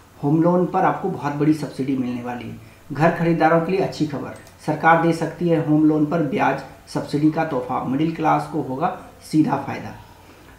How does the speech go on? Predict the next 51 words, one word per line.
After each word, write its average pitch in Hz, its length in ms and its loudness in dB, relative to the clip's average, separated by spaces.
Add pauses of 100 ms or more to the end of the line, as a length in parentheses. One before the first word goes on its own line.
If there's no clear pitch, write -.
न्यूज़ 190 240 6
एजेंसी 180 400 4
रॉयटर्स 170 500 2
की 185 120 0
रिपोर्ट्स 165 440 0
के 185 100 -2
अनुसार, 151 560 0 (340)
अ, 151 240 2
कुछ 185 200 0
महीने 170 360 4
में 180 260 2
होम 156 180 6
लोन 160 180 4
पर 165 220 0
ब्याज 151 220 2
सब्सिडी 160 460 0
स्कीम 175 300 -2
शुरू 156 240 2
हो 131 140 -2
सकती 127 380 -10
है। 135 100 -6
यह 165 360 0
स्कीम 180 300 -2
शहर 147 320 0
में 160 120 0
रहने 143 240 0
वाले 143 480 -2 (220)
कम 180 240 8
इनकम 170 280 4
वाले 156 200 4
लोगों 151 300 4
के 151 100 -2
लिए 185 180 0
केंद्र 151 280 2
सरकार 143 380 -2
की 151 400 -2 (280)
ओर 151 140 2
से 160 140 -2
ये 165 180 2
स्कीम 170 500 -2
बीस, 170 480 -2
अ, 151 280 -2
साल 143 320 -2
के 147 120 -2
लिए 160 120 0
पचास 156 460 0
लाख 170 220 -2
रुपए 160 200 -4
से 180 280 -8
कम, 170 140 4
अ, 196 160 -4